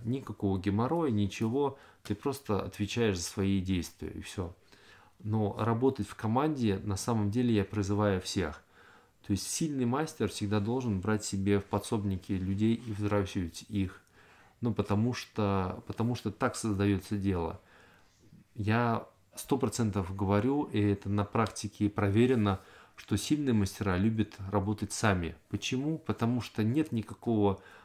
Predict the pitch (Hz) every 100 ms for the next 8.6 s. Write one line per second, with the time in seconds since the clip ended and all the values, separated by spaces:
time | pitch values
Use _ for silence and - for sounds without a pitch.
0 | _ 123 120 104 - - 113 101 95 98
1 | 101 135 139 - - 90 87 87 - 92
2 | - 110 117 95 - 95 - 87 82 -
3 | - 95 - - - 131 101 - 104 -
4 | 175 202 110 101 - 110 104 127 143 -
5 | - - 113 101 143 151 - 101 - 240
6 | 214 101 95 95 92 - 123 117 - 101
7 | - 101 90 87 - - - - 101 -
8 | 120 110 113 - 151